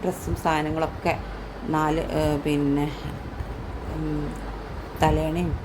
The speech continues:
ഒക്കെ എക്സ്ട്രാ ഉണ്ട് കേട്ടോ അവിടെ. നമുക്ക് ഇതിനുള്ളിൽ പുതപ്പൊക്കെ ഉണ്ട്, നമുക്ക് വേണമെങ്കിലൊക്കെ യൂസ് ചെയ്യാം. നല്ല വലിയ ബെഡാണ്, മൂന്നാൾക്കൊക്കെ കിടക്കാം. അത്യാവശ്യം നല്ല വലിപ്പമുള്ളൊരു റൂമാണ്, കർട്ടനും കാര്യങ്ങളൊക്കെ ഉണ്ട്. ഇവിടേക്ക് ഇങ്ങനെ പോയാൽ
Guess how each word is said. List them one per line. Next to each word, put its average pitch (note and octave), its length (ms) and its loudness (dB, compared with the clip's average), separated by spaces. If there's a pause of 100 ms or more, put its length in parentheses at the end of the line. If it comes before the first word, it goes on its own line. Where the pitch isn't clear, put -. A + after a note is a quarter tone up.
(200)
ഒക്കെ - 200 0
എക്സ്ട്രാ - 280 2 (120)
ഉണ്ട് F3+ 140 4
കേട്ടോ D#3+ 240 2
അവിടെ. D3+ 180 2 (220)
നമുക്ക് D#3 240 -2
ഇതിനുള്ളിൽ E3 340 2 (120)
പുതപ്പൊക്കെ D3+ 520 0
ഉണ്ട്, D3 160 2 (120)
നമുക്ക് D#3+ 300 -2
വേണമെങ്കിലൊക്കെ D3+ 720 2
യൂസ് C#3+ 240 -2
ചെയ്യാം. D3+ 240 2
നല്ല D#3 160 2 (120)
വലിയ D#3 240 4
ബെഡാണ്, D3 340 4 (120)
മൂന്നാൾക്കൊക്കെ D3 600 2
കിടക്കാം. - 340 0 (500)
അത്യാവശ്യം E3+ 460 0
നല്ല D#3 220 2
വലിപ്പമുള്ളൊരു D3+ 560 0
റൂമാണ്, D3 380 2 (100)
കർട്ടനും D3 360 0 (100)
കാര്യങ്ങളൊക്കെ D3 520 0
ഉണ്ട്. D3 140 -2 (480)
ഇവിടേക്ക് D#3+ 360 0
ഇങ്ങനെ E3+ 280 2
പോയാൽ E3+ 340 4